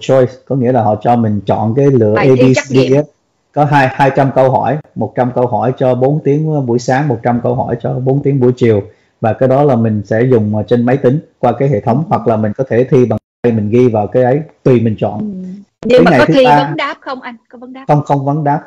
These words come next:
Speaker 1: Cái ngày thứ ba á, là họ sẽ có một cái bài thi cho essay. Họ cho mình, à,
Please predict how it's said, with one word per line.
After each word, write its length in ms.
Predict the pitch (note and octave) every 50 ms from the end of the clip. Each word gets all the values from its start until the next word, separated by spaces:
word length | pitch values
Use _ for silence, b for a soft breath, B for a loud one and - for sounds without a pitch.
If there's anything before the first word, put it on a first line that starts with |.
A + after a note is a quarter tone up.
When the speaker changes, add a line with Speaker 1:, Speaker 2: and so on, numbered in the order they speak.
| _ _
Speaker 1:
Cái 160 | - E3+ E3+
ngày 180 | E3+ D3 B2+ B2
thứ 160 | - F3+ F#3+
ba 160 | E3+ E3+ E3
á, 260 | E3 D#3+ E3+ F#3 F3+ C3+
là 180 | A#2 A2 G#2+
họ 220 | G#2+ G2+ G2+ G2+ A2
sẽ 180 | - - C#3 D#3 -
có 120 | D3 D#3
một 160 | E3+ D#3 B2 -
cái 100 | C#3+ D3+
bài 200 | D3 B2 G#2+ G#2 -
thi 200 | C#3 C3 C3 A#2+ -
cho 320 | C3+ B2+ B2+ B2+ B2 - -
essay. 400 | D3 E3+ - - D3 C3+ B2+ B2 - b b b b b b b b
Họ 160 | b A2+ G#2+ A2 A2
cho 180 | C3 B2+ B2+
mình, 260 | B2+ A#2+ A2 A2 G#2+
à, 460 | A2 G#2+ G#2+ G#2 G#2 G2+ G2+ G2+ G2+